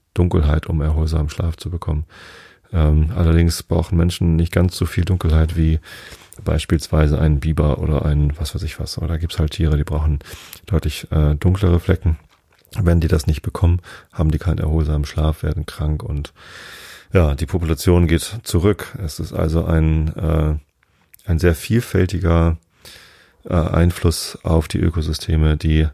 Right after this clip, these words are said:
Lichtverschmutzung hat. Ähm, ich bin immer noch kein Experte darüber, ähm, aber wir haben einen Experten gefunden. Das ist der Manuel Philipp, Gründer der Paten der Nacht. Der hat sich auch dieses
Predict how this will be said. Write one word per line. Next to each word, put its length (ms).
Lichtverschmutzung 880
hat. 240
Ähm, 380
ich 200
bin 180
immer 160
noch 140
kein 180
Experte 440
darüber, 400
ähm, 380
aber 520
wir 300
haben 160
einen 140
Experten 420
gefunden. 500
Das 140
ist 180
der 180
Manuel 380
Philipp, 400
Gründer 340
der 160
Paten 440
der 120
Nacht. 460
Der 160
hat 120
sich 220
auch 140
dieses 420